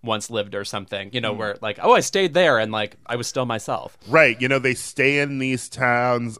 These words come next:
Speaker 2: um, because they have families there, you know, or, like, their job is there. And it's, you know, not everybody wants to live in fucking New York or L A or S F or Chicago, you know? And, um, I've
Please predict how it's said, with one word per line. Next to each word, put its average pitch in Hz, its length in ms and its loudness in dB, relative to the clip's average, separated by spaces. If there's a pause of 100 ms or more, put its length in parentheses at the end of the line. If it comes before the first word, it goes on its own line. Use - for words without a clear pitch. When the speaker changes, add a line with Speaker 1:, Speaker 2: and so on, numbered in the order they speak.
Speaker 2:
um, 117 320 -2
because 127 200 -6
they 151 100 -2
have 151 180 0
families 143 600 0
there, 85 300 -8
you 92 180 -6
know, 104 400 -4
or, 117 280 -2
like, 120 200 -8
their 135 140 -2
job 123 440 -2
is 113 220 -6
there. 98 320 -2
And 101 180 -10
it's, 101 140 -12
you 117 80 -6
know, 113 180 -12
not 135 240 -4
everybody 131 420 -4
wants 131 240 -10
to 135 80 -12
live 123 220 -8
in 113 100 -12
fucking 98 220 -16 (140)
New 98 80 -10
York 92 480 -8
or 95 180 -6
L 92 160 -8
A 90 240 -8
or 82 260 -12
S 87 160 -14
F 90 300 -8
or - 460 -20
Chicago, 95 480 -2
you 90 160 -8
know? 98 340 -2
And, 110 340 -4 (120)
um, 104 600 -6 (460)
I've 131 240 2